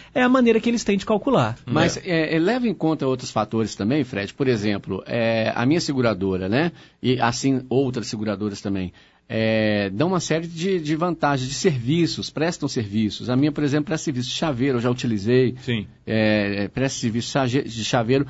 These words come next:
Speaker 2: E um serviço que muita gente desconhece que as seguradoras, algumas seguradoras, pelo menos a minha, presta,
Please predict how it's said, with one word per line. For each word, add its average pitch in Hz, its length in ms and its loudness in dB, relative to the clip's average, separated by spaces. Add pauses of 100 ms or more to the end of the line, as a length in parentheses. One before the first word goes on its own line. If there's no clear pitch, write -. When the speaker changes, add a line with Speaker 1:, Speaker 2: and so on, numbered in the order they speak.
(260)
Speaker 2:
E 185 200 4
um 240 120 2
serviço 151 540 2
que - 80 -4
muita 190 320 2
gente 165 300 -2
desconhece 139 1040 0
que - 140 -4
as 110 80 -4
seguradoras, 107 580 -2
algumas 110 300 -2
seguradoras, 104 520 -4
pelo 113 140 -6
menos 110 140 -2
a 117 80 -2
minha, 104 200 0
presta, 135 480 -4